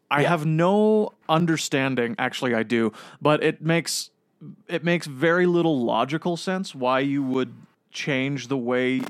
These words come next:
Speaker 1: you make the show i-, in a way that's, like, because the way that they make the show works for the show.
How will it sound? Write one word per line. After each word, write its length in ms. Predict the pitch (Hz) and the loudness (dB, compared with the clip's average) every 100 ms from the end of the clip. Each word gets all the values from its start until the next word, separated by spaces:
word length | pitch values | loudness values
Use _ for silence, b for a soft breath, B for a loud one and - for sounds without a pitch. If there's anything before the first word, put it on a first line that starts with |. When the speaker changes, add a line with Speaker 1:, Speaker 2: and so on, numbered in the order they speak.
| - | -4
Speaker 1:
you 140 | 127 | -4
make 300 | 120 123 - | -2 -2 -4
the 80 | 127 | -6
show 580 | - - 117 123 160 180 b b b b b b b b b _ _ _ _ _ _ _ - | -6 -2 0 2 2 -2 b b b b b b b b b _ _ _ _ _ _ _ -8
i-, 60 | - | 0
in 120 | 170 | 2
a 80 | 156 | 4
way 320 | 139 151 156 | 4 4 4
that's, 280 | 147 147 - - _ _ - | 4 2 0 -8 _ _ -8
like, 280 | 165 147 110 _ b b | -2 0 -2 _ b b
because 220 | 170 214 | 0 2
the 100 | 185 | 4
way 160 | 185 226 | 4 4
that 140 | 226 | 2
they 100 | 208 | 2
make 260 | 175 175 - | 2 0 0
the 100 | 151 | -2
show 300 | - 170 147 | 2 2 4
works 400 | 123 156 151 - | 4 2 2 -4
for 300 | - 151 143 | 0 2 2
the 120 | 117 | 0
show. 600 | - 160 147 113 92 - | -2 0 2 0 -2 -8